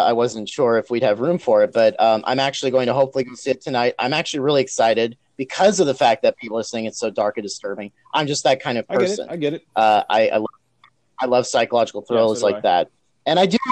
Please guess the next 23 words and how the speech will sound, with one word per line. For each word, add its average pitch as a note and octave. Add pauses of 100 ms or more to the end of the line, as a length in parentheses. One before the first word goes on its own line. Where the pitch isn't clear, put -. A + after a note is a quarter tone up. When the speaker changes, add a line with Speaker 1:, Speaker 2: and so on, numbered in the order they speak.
(760)
Speaker 1:
uh, E3+ (180)
I F#3
mean, G3
once G3
I G#3
understand F3+
the E3+
movie, D3+
I, C#3+
of C#3
course, C3+
I'll C3+
understand B2+
more A#2+
of A#2+
the A#2+
conversation. C#3+ (240)
But -
from F3
a E3
distance, E3+
I F3
understand F3